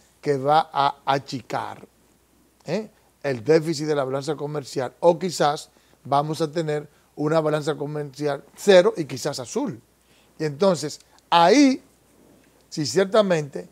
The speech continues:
vamos a tener unas reservas internacionales fuertes. Vamos a crear empleos de calidad,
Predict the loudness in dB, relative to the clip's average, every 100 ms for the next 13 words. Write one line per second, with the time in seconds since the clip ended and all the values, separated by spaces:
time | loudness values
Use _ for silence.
0 | _ _ _ -2 0 2 -2 -4 -4 -4
1 | -4 -6 -6 -8 -8 -8 -6 -2 -2 -2
2 | -4 -6 -6 -6 -6 -6 -6 -6 -10 _
3 | _ _ _ _ -10 -2 0 0 -4 -20
4 | -20 _ _ _ -2 0 0 0 0 2
5 | 4 6 6 2 -6 _ _ _ _ _
6 | _ _ _ _ _ _ _ 0 0 0
7 | 2 4 6 4 0 -6 _ _ _ _
8 | -20 -4 2 2 0 _ _ -4 -4 -4
9 | -4 -4 -4